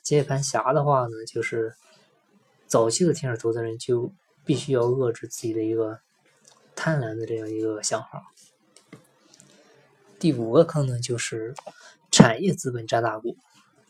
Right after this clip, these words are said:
<clears throat> 产业资本呢，是带有战略协同目的的资本，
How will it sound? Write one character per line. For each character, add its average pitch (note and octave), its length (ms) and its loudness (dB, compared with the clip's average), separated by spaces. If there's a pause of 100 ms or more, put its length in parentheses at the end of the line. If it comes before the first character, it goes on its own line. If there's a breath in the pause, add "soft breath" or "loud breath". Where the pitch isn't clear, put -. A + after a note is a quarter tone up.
(140)
<clears throat> - 1600 -6
产 B2+ 220 2
业 D#3 80 4
资 D#3 140 4
本 C3 120 4
呢， A2+ 120 2
是 - 200 -6
带 B2 200 6
有 A2 140 8 (600)
战 D3 180 2
略 A2+ 100 2
协 B2 200 0
同 B2+ 160 -2
目 D3 140 2
的 A2+ 120 2
的 G#2+ 80 4
资 - 200 -6
本， - 160 -16